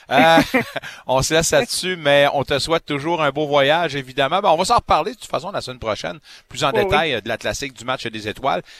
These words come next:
Speaker 1: Spécialement, on va se parler mardi, non mercredi, parce que t'as un avion, euh, à prendre, mais on se donne certainement rendez-vous la semaine prochaine. On te remercie toujours. On invite les gens à te suivre, évidemment, et à te lire dans l'Express de Toronto. Euh, bonne fin de soirée, bon match ce soir,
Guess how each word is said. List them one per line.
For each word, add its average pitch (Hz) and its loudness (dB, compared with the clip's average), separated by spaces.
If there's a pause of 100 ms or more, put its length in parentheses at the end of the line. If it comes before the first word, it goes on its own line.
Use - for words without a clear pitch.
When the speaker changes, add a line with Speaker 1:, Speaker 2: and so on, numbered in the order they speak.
(140)
Speaker 1:
Spécialement, 160 2
on - -2
va 139 2
se - -4
parler 135 0
mardi, 131 0
non 120 -2
mercredi, 110 -8
parce - -6
que 104 -14
t'as 113 -6
un 110 -8
avion, 113 -4
euh, 113 0
à 113 0
prendre, 151 0
mais 123 -6
on 120 -2
se 101 -6
donne 143 0
certainement 143 -4
rendez-vous 131 -4
la 135 -2
semaine 127 -8
prochaine. 147 -2 (300)
On 117 -2
te - 2
remercie 160 2
toujours. 175 2
On 156 2
invite 143 -2
les 143 -2
gens 165 -2
à 156 -2
te 143 -4
suivre, 165 -8
évidemment, 127 -2 (320)
et 107 -2
à 104 -2
te 120 -4
lire 131 -2
dans 117 -4
l'Express 117 -4
de 117 -6
Toronto. 113 -6 (300)
Euh, 123 4
bonne 170 2
fin 175 2
de 170 0
soirée, 160 4
bon 160 0
match 170 0
ce 143 0
soir, 165 2